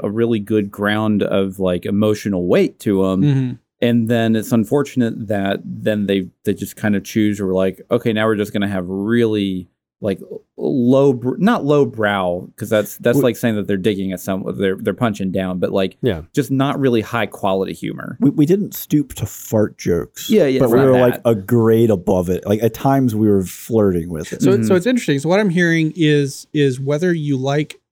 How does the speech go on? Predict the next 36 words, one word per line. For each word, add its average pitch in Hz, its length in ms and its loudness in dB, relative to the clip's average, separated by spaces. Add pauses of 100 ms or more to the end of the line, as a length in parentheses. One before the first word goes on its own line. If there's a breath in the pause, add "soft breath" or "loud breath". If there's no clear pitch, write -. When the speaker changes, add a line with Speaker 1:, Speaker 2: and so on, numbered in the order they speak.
Speaker 2:
the 135 160 -2
first, 151 460 -2
or 147 240 0 (100)
I 147 120 0
shouldn't 131 260 -4
say 127 100 -6
like, 110 220 -12
whether 170 280 4
you 131 360 0
dislike 117 840 -2 (460)
the, 123 360 0 (140)
the 120 640 -2
Ragnarok 151 560 2
more 127 340 2
or 143 200 2
Love 135 160 2
and 123 160 0
Thunder 135 260 2
more, 123 440 0 (300 soft breath)
has 151 240 2
to 156 80 -2
do 143 260 4
with 131 360 0
whether 143 280 2
you 135 220 -2
feel 135 460 2
that 120 280 -4
tonal 160 340 0
mismatch 170 580 0
is 175 100 -2
the 170 80 0
greater 165 320 0
sin 175 460 -2
or 147 180 2
tonal 147 340 0
shifts - 640 -4